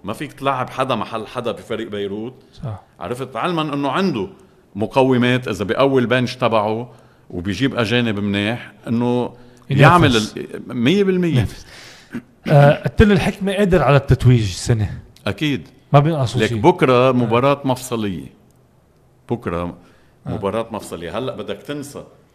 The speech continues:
Speaker 1: إنه فريق عم يلعب باسكتبول أوروبي صحيح،
Speaker 2: مم.
Speaker 1: وفريق بيهجم بالطابة. أنا أكيد، أنا إذا غسان سركيس بمفهوميتي بالباسكت،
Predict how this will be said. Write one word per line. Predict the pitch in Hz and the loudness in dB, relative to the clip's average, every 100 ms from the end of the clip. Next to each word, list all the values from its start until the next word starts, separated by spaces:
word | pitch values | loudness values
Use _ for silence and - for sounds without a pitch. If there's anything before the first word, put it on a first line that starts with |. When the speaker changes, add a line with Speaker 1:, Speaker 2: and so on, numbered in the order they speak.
| _ _ | _ _
Speaker 1:
إنه | 95 98 | -12 -10
فريق | 104 110 104 | -8 -8 -8
عم | 101 | -8
يلعب | 117 107 95 - - _ - | -8 -6 -8 -10 -20 _ -10
باسكتبول | 110 - 98 82 107 | -10 -10 -18 -10 -10
أوروبي | 95 101 107 101 | -8 -8 -10 -12
صحيح، | 85 80 98 98 98 - _ - | -14 -16 -10 -10 -10 -12 _ -14
Speaker 2:
مم. | 127 117 113 - | -12 -12 -14 -20
Speaker 1:
وفريق | - 107 117 120 120 - _ _ _ - 90 | -14 -8 -6 -8 -10 -20 _ _ _ -20 -12
بيهجم | 117 120 101 107 | -8 -6 -6 -10
بالطابة. | 92 - 98 82 73 _ _ _ _ _ _ _ _ - - | -10 -8 -8 -8 -14 _ _ _ _ _ _ _ _ -20 -12
أنا | 120 117 117 | -8 -6 -8
أكيد، | 117 135 110 - _ _ | -8 -8 -8 -14 _ _
أنا | 107 110 85 | -10 -8 -10
إذا | 85 82 95 | -12 -14 -14
غسان | - 113 | -12 -10
سركيس | 110 98 - 92 87 - _ _ _ _ _ _ _ - | -8 -12 -12 -16 -16 -20 _ _ _ _ _ _ _ -14
بمفهوميتي | 92 95 95 104 104 113 104 | -10 -10 -10 -8 -8 -8 -10
بالباسكت، | 92 92 98 - 98 | -10 -6 -8 -8 -14